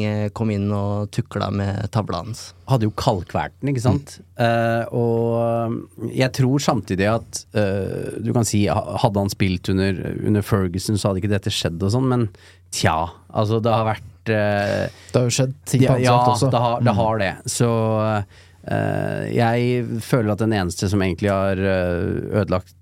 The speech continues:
Speaker 2: eh, Janusais karriere, er jo han selv. Han er jo ikke ødelagt, herregud. Han har,
Speaker 1: Mm.
Speaker 2: han har klart seg veldig, veldig bra, han. Men, eh, det er en uforløst karriere, da.
Speaker 1: Ja.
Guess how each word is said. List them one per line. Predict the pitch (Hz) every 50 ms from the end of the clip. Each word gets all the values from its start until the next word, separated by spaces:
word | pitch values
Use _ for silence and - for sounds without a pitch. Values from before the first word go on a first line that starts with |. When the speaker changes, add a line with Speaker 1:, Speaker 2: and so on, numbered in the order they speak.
| -
Speaker 2:
eh, | 98 98 95 92 85 82 87 82 87
Janusais | 98 92 90 92 92 - 101 90 90 90 -
karriere, | - - 95 101 98 82 78 95
er | 98 92 85
jo | 76
han | 78 82
selv. | 82 - - 90 76 71 73
Han | 85 98 95
er | 90 85 85
jo | 85
ikke | - 104 76 87 92
ødelagt, | 90 85 76 - 87 - - -
herregud. | - 95 90 80 82 90 87 90 92 87
Han | - 95 92 90
har, | 92 92 90 90 87
Speaker 1:
Mm. | 85 -
Speaker 2:
han | 87 95 90
har | 90 92
klart | 92 95 87 -
seg | - 101
veldig, | 95 98 92 92 95
veldig | 98 98
bra, | 104 107 107 107
han. | 104 107 110 110 104 - - - - - - - -
Men, | - 113 107 107 104 104 104
eh, | 101 101 98 98 92 82
det | 85 101 113
er | 107 101 98 101 113
en | 113 113 113 110 110 110 -
uforløst | - 139 123 107 95 87 - - - 92 85 82 90 95 - - -
karriere, | - - 101 104 101 92 82 87
da. | 90 - -
Speaker 1:
Ja. | -